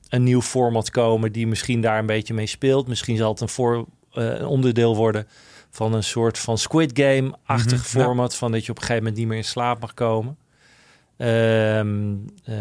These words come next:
Speaker 1: of dat ze van alles gaan proberen om je in slaap te krijgen en dat je dat niet aan mag toegeven.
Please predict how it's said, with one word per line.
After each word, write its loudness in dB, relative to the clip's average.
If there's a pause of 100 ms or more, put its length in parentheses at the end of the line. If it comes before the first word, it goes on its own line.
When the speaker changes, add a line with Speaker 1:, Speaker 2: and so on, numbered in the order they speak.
(100)
Speaker 1:
of -8
dat -2
ze -6
van -6
alles -2
gaan -2
proberen -2
om -4
je -4
in -4
slaap -2
te -20
krijgen -4
en -8
dat -6
je -8
dat -4
niet -8
aan -4
mag -6
toegeven. -6